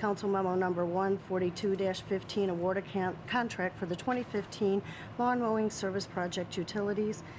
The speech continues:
Council Memo Number one forty-three dash fifteen, award a contract for the Victory Center Wall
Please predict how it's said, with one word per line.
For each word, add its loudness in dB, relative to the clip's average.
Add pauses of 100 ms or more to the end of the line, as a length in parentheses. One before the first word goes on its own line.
(240)
Council 0
Memo 2
Number 2
one 0 (100)
forty-three 2
dash 2
fifteen, 0
award 2
a 0
contract 0
for 0
the 0
Victory -2
Center 0
Wall 2